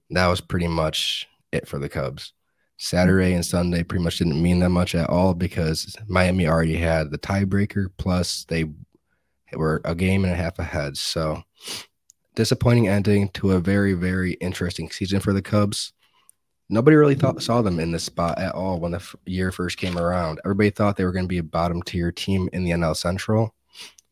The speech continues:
But once the All-Star break ended, this team just had a lot of hope and seemed like they had a pretty good chance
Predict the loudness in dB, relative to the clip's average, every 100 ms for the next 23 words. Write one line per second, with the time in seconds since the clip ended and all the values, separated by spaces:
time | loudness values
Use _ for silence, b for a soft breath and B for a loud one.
0 | _ -2 -2 0 0 0 0 -8 -16 -14
1 | -4 -2 0 -2 0 0 2 0 0 0
2 | -4 -8 -16 -16 -6 -2 0 0 -2 -4
3 | _ _ _ _ _ _ -4 -2 2 4
4 | 4 4 2 0 0 2 2 0 -4 0
5 | 0 0 -2 0 0 2 0 0 -2 -2
6 | 0 2 0 -2 b b b b b -8
7 | 2 4 4 2 2 2 0